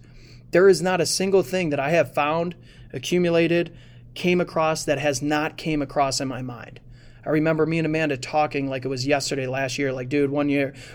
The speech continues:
one day we're gonna close a million dollar contract." We, we were looking at some, some guys that are, have been in the game longer than us, and we're like, "Wow, dude, how can somebody spend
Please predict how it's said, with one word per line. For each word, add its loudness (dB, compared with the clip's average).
one 4
day 8
we're 2
gonna 0
close 2
a -4
million -2
dollar -4
contract." -14
We, 8
we 8
were 12
looking 8
at 4
some, -4
some 0
guys 2
that -2
are, -4
have -2
been 0
in 0
the -2
game -2
longer -4
than 0
us, -2
and -6
we're -6
like, -10
"Wow, -10
dude, -4
how -4
can -6
somebody -4
spend -2